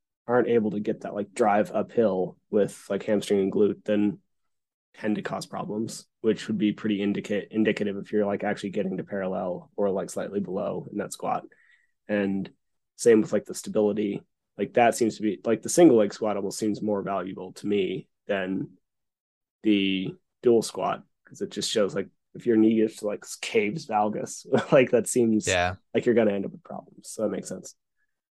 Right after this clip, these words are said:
Speaker 2: Yeah. And I guess for for trail runners, like, you, you will be moving your body differently. You will be going through slightly different ranges of movement. Um, you know,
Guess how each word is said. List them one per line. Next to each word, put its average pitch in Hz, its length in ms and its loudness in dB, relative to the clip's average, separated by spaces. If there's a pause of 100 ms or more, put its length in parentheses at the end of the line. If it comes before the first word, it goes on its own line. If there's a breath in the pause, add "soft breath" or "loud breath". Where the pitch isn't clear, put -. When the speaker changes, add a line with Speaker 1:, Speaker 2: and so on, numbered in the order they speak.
(640)
Speaker 2:
Yeah. 92 200 -2 (280)
And 151 220 2
I 151 80 4
guess 165 240 2
for 117 440 4 (680)
for 135 80 -2
trail 117 440 0
runners, 120 400 -2
like, 107 300 0
you, 117 120 2
you 123 220 -4
will 135 120 2
be 131 140 0
moving 117 320 -2
your 104 100 -4
body 110 260 -2
differently. 117 440 -6
You 110 100 -4
will 110 100 -4
be 107 120 -6
going 107 280 -4
through 98 180 -6
slightly 104 400 -2
different 104 320 -6
ranges 104 320 -6
of 101 80 -6
movement. 107 540 -8 (200)
Um, 95 440 -6 (320 soft breath)
you 113 60 -8
know, 95 180 -4